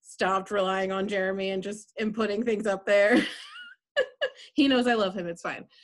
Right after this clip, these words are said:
Um, but also, we, we met another kind of goal. We now have seven five-star reviews on Apple Podcasts, as well as three comments, three whole comments.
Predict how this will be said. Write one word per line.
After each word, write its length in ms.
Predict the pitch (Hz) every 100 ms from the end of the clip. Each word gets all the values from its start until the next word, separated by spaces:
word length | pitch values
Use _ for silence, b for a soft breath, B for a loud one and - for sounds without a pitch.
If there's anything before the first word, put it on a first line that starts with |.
| b b -
Um, 540 | 220 202 190 185 202 - _
but 120 | 269
also, 720 | 277 311 427 359 311 320 370 381 _ _ _ _ _ -
we, 440 | 302 381 320 269 -
we 180 | 294
met 280 | 330 349 359
another 360 | 277 294 339 349
kind 320 | 339 311 302
of 140 | 285
goal. 400 | 240 233 240 277
We 140 | 294 320
now 200 | 339 359
have 160 | 370
seven 840 | 330 - - 285 320 294 269 269 277 277 294 -
five-star 720 | 233 240 262 302 - 240 240
reviews 580 | 240 226 240 233 226 226
on 180 | 202
Apple 320 | 202 208 214 214
Podcasts, 880 | 220 214 220 240 208 214 240 - _ b b b
as 140 | 220 220
well 200 | 247 240
as 200 | 226 220 - -
three 220 | 269 302
comments, 680 | 294 202 196 226 277 - _ _ _
three 180 | 294 302
whole 200 | 285 254
comments. 680 | 254 202 208 254 302 -